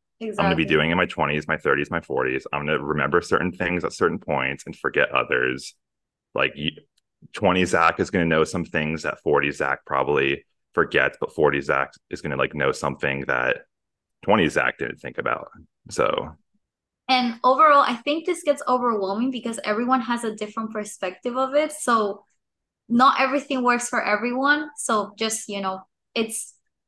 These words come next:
Speaker 2: kind of, like, our point of view and how we're living things right now. And of course, all of the theory and learning you've done, Zach. So whenever you wanna give it a start. <laughs>
Speaker 1: Okay. Yeah. I'm gonna start with my disclaimers. Um, I'm not a financial advisor. All the legal stuff,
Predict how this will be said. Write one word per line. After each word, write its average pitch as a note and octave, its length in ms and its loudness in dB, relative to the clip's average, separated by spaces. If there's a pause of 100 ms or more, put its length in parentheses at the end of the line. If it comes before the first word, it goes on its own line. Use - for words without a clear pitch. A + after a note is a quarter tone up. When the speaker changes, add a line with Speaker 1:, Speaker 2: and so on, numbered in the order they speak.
(480)
Speaker 2:
kind A#3 180 2
of, A#3 120 0
like, G#3+ 300 0
our A3 240 4
point A3+ 260 0
of G#3+ 140 0
view G#3 380 0
and G#3+ 180 -2
how G3+ 440 6 (220)
we're A#3 200 4
living G#3+ 340 -2
things G3 340 -6
right F#3+ 240 -2
now. F3+ 340 0 (300)
And B3 140 4
of B3+ 140 -4
course, A3 440 2
all A3+ 180 6
of A3 120 0
the A3+ 60 -2
theory A3 600 0
and G#3 220 2
learning G#3 340 -4
you've G3+ 180 -6
done, F#3+ 260 -2
Zach. G3 300 -4
So F3+ 340 -8 (600)
whenever G3+ 260 -2
you A3+ 160 -2
wanna A3+ 240 0
give A3 140 -2
it A3 80 4
a A3+ 80 2
start. A#3 520 2
<laughs> D#4 60 4 (280)
Speaker 1:
Okay. D2 340 2
Yeah. D#2 300 4 (140)
I'm F#2+ 140 2
gonna G#2 100 6
start G#2 220 6
with G#2+ 60 4
my F#2 140 6
disclaimers. G2+ 680 2
Um, E2 400 2
I'm E2+ 200 0
not E2+ 160 2
a E2 60 -2
financial E2+ 480 -2
advisor. F2+ 720 4
All E2 200 -2
the E2 80 -4
legal E2+ 300 -2
stuff, F2+ 340 2